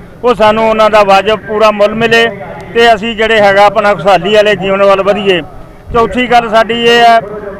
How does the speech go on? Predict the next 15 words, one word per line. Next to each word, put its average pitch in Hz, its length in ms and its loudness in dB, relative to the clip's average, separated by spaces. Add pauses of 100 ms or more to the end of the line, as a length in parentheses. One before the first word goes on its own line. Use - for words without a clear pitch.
ਅਸੀਂ 226 180 -4
ਚਾਹੁੰਦੇ 240 360 0
ਹਾਂ 233 100 2
ਵੀ 240 120 -4
ਜੋ 214 320 0
ਵੀ 247 160 -6
ਕਿਸਾਨ, 196 560 0 (540)
ਜਿਹਦਾ 262 300 2
ਵੀ, 254 140 -4
ਜੋ 202 340 0
ਵੀ 277 140 0
ਕਰਜ਼ਾ 220 440 0
ਕਿਸਾਨ 208 380 0
ਨੇ 226 140 -2
ਲਿਆ 208 240 2